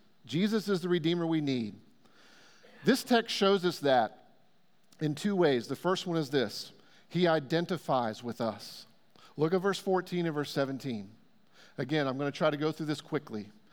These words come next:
I know y'all been enduring a lot this morning, so bear with me. I'm gonna try to trim down as we go. Jesus is the Redeemer we need because he identifies with us. Verse fourteen and verse seventeen say this.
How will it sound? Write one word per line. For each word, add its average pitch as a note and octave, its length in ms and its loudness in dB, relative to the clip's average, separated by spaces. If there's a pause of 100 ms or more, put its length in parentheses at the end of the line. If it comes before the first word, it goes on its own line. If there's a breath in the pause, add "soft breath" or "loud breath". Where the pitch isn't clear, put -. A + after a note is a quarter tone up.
(160 loud breath)
I B2+ 120 -4
know C#3 140 0
y'all D#3 260 2
been D3+ 140 -2
enduring D3+ 340 -2
a C#3+ 40 -2
lot C3+ 200 4
this A#2+ 200 -10
morning, A2 280 -8
so - 100 -8
bear C3 260 0
with C#3+ 220 -4
me. A2+ 80 -12
I'm A2+ 100 -8
gonna A#2+ 120 -6
try C#3 160 0
to B2 60 -4
trim E3+ 280 -4
down D#3+ 180 2
as C#3+ 120 -6
we D#3 100 -2
go. C3+ 260 0 (680 loud breath)
Jesus G#3+ 600 2
is F3+ 120 -2
the F3 100 0
Redeemer F#3 480 0
we D3+ 220 -2
need G3 360 2
because D3+ 320 0
he D#3 140 -2
identifies C3+ 680 0
with A#2+ 160 -6
us. A2 280 -2 (300 loud breath)
Verse G3 220 2
fourteen G#3 460 0
and F#3+ 80 -4
verse F3+ 180 0
seventeen F3+ 460 0
say E3+ 220 -2
this. D#3+ 360 -2